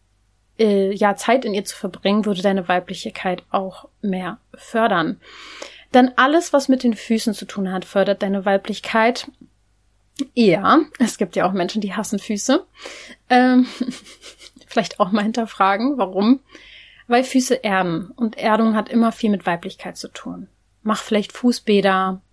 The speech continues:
lauf barfuß. Ähm, das würde sehr, sehr viel fördern, was die Erdung angeht. Yin-Yoga ist natürlich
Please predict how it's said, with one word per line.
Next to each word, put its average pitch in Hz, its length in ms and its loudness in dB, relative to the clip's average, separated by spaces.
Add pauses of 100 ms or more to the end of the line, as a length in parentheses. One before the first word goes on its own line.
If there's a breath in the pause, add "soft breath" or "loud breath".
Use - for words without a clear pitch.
(320)
lauf 226 400 0
barfuß. - 880 -10 (800 soft breath)
Ähm, 190 500 -4
das 180 300 -8
würde 196 180 2
sehr, 190 380 2
sehr 185 420 -2 (600)
viel 233 280 0
fördern, 202 680 2
was 180 160 -12
die - 100 -10
Erdung 175 300 -10
angeht. 175 600 -12 (1000)
Yin-Yoga 208 640 4
ist 202 140 -6
natürlich 190 840 -2